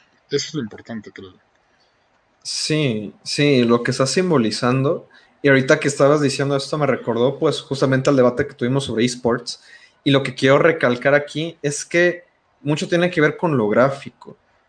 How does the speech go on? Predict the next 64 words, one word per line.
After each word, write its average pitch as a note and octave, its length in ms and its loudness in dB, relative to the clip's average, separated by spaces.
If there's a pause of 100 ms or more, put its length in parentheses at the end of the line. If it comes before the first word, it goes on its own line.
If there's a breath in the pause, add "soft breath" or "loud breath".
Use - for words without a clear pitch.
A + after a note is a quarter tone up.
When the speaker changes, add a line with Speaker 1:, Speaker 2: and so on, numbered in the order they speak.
(160)
Speaker 2:
O B2+ 100 -6
sea, A#2+ 160 0
creo C3+ 200 -2
que D3+ 100 -4
ese D3+ 100 0
es C#3+ 120 -4
un D3 100 0
elemento C#3 800 2
que, A2+ 420 0
bueno, B2 320 -2
había B2+ 160 2
estado C#3+ 220 0
medio C#3 300 0
presente, C3 480 -6
pero A#2 280 -4
no A#2+ 140 -6
lo C3+ 80 0
habíamos C#3+ 340 0
recalcado A2+ 600 -4
y - 20 -2
se C3 120 -8
me A#2+ 60 -4
hace B2+ 120 -8
muy C3 140 -2
importante. C3 580 -6 (480 soft breath)
Porque, C3 220 2
a, C3 140 6
a, C3+ 420 6 (260)
regres-, C#3+ 480 0
remitiéndome E3 600 -4
un F#3+ 80 -8
poco F#3+ 260 -8
al F3 100 -10
tema D#3+ 280 -2
de A2 100 -6
por - 200 -12
qué D#3 100 -10
los E3+ 220 -6
libros C3+ 400 -6 (520)
no C#3+ 280 2
tienen D#3 440 4
una D#3 160 0
etiqueta D3 720 -2
gigante. C#3 800 -2
Bueno, B2+ 180 0
aquí - 100 -10
voy C#3 60 0
a C3 40 -4
sacar C#3 240 -8
un C3+ 60 -2
libro C3+ 180 2
que - 100 -16
tenía B2+ 240 -2
aquí C3 140 -6
a C3+ 60 0
la B2+ 80 2
mano C#3 180 0
y C#3+ 60 -4
que C3+ 100 -10
le A#2 40 -4
estaba C3 220 0
comentando B2+ 480 -2
a B2+ 60 8
Edu. D3 220 2